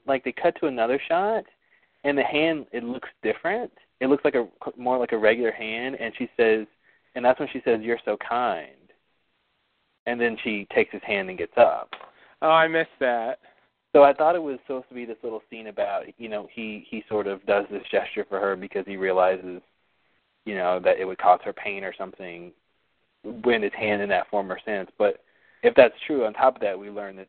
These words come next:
Speaker 1: he can do that with his hand.
Speaker 2: Mm-hmm. Yeah, yeah, yeah.
Speaker 1: Which is, so, yeah, watch that again and see if you catch that. Um,
Speaker 2: Okay. Yeah, I'll
Speaker 1: you know,
Speaker 2: have
Speaker 1: they,
Speaker 2: to.
Speaker 1: they have that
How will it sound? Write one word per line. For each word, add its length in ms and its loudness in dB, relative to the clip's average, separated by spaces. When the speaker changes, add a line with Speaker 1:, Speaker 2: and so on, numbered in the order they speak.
Speaker 1:
he 160 -8
can 160 -12
do 180 -12
that 160 -4
with 120 -14
his 160 -16
hand. 340 -10
Speaker 2:
Mm-hmm. 580 -4
Yeah, 180 6
yeah, 200 4
yeah. 280 2
Speaker 1:
Which 160 0
is, 80 -4
so, 120 6
yeah, 220 8
watch 300 2
that 100 -2
again 260 -8
and 180 -12
see 60 -12
if 120 -14
you 80 -14
catch 220 -8
that. 380 -4
Um, 140 -8
Speaker 2:
Okay. 360 -2
Yeah, 240 4
I'll 40 0
Speaker 1:
you 60 -4
know, 100 2
Speaker 2:
have 80 4
Speaker 1:
they, 80 0
Speaker 2:
to. 260 -6
Speaker 1:
they 100 -12
have 160 2
that 260 2